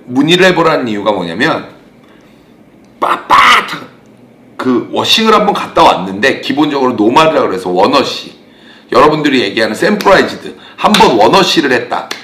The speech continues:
그러니까 세탁을 한번 해서 줬다라고 하는데도 되게 빳빳하게 내려서 내는 데가 있어. <laughs>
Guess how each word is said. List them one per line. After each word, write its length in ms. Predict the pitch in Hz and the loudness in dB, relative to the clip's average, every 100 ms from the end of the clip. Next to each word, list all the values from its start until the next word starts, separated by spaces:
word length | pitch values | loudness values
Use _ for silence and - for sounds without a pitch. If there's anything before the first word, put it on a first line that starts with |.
| - | -12
그러니까 400 | - 120 - - - | -6 -2 -2 -2 -10
세탁을 400 | - 226 240 214 | -6 0 2 2
한번 240 | 190 170 | 2 2
해서 200 | 196 214 | 2 2
줬다라고 1000 | 139 - 87 - - - - - 120 127 | 0 -4 -8 -8 -14 -20 -20 -2 2 2
하는데도 840 | 131 196 185 160 - 262 285 - - - - - _ _ - - - - | 2 0 0 0 2 4 2 0 -14 -20 -20 -20 _ _ -20 -20 -20 -18
되게 300 | - - 208 | -6 0 2
빳빳하게 400 | 196 190 190 151 | 2 2 2 0
내려서 240 | 123 104 85 | 0 -2 -4
내는 260 | 85 85 | -8 -8
데가 180 | 82 76 | -10 -12
있어. 480 | 76 - - - 87 - - - | -12 -10 -10 -10 -16 -20 -20 -14
<laughs> 100 | 127 | -4